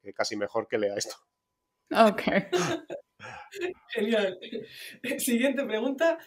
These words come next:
Speaker 3: ¿qué es lo más loco que has hecho últimamente?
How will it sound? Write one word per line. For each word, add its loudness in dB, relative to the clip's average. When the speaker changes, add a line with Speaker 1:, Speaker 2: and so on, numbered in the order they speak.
Speaker 3:
¿qué -2
es 2
lo 4
más -2
loco 0
que -2
has 0
hecho -4
últimamente? -6